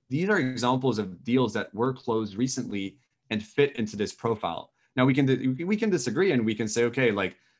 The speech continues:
even though we did close these people, we no longer want to do it. Let's add a rule that says never, you know, hand these over to sales." Fair enough.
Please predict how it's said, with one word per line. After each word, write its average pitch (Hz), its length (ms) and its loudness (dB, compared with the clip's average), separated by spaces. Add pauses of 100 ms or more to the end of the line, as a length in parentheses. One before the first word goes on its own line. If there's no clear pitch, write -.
(160)
even 170 260 2
though 165 140 8
we 131 100 6
did 120 200 4
close 147 280 2
these 151 160 -6
people, 165 300 -2
we 123 100 0
no 110 240 4
longer 120 340 0
want 101 220 -2
to 101 80 -8
do 110 120 -2
it. - 180 -4
Let's 117 260 -2
add 123 240 2
a 120 80 2
rule 113 360 0
that 107 160 -4
says 98 420 -4
never, 104 760 -2
you 120 120 -4
know, 87 240 -8 (160)
hand 110 240 -2
these 101 140 -2
over 95 220 -4
to - 60 -12
sales." 120 360 -8 (280)
Fair 185 160 4
enough. 95 220 -2